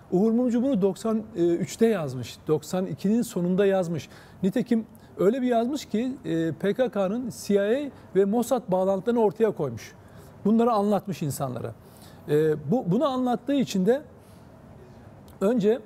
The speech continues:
e, P K K'nın yayın organı vardı, Özgür Gündem diye. Orada biliyorsunuz şehitlerimizle ilgili tahkir edici sözler, örgüt elemanlarının köşe yazıları adı altında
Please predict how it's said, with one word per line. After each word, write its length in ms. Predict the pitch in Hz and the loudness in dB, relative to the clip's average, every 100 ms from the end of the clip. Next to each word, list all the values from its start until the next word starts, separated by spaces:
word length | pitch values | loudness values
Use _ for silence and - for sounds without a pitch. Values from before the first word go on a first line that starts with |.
| - | -10
e, 300 | 160 160 156 147 | -4 -2 -2 -2
P 100 | 196 | -2
K 140 | 208 214 | 0 0
K'nın 180 | 240 | 0
yayın 260 | 240 220 226 | 0 2 0
organı 360 | 220 214 226 185 | 0 0 0 0
vardı, 340 | 143 131 123 - - - | 0 -2 -6 -10 -20 -4
Özgür 280 | 170 165 185 | -2 0 0
Gündem 420 | 160 156 143 139 | 0 -2 -2 -2
diye. 240 | 135 196 240 - - | -2 -4 -6 -16 -4
Orada 380 | 240 208 180 175 | 0 2 0 0
biliyorsunuz 400 | 185 202 - 185 | 0 0 -2 -6
şehitlerimizle 720 | - 175 185 202 196 175 185 | -2 -2 -2 -2 -2 0 -2
ilgili 180 | 175 175 | -2 -4
tahkir 400 | - 175 139 180 | -6 -6 -4 -4
edici 280 | 165 151 151 | -4 -4 -6
sözler, 420 | 170 151 143 143 - - - | -4 -2 -4 -4 -8 -12 -2
örgüt 340 | 170 190 202 | 0 0 0
elemanlarının 600 | 180 185 190 185 185 185 | 0 0 -2 -2 -2 -2
köşe 320 | - 170 - | -2 -2 0
yazıları 520 | 185 156 156 160 165 - | 0 -2 -2 -2 -2 -2
adı 220 | 165 175 | -2 0
altında 480 | 170 - 165 170 | 0 -2 -2 -2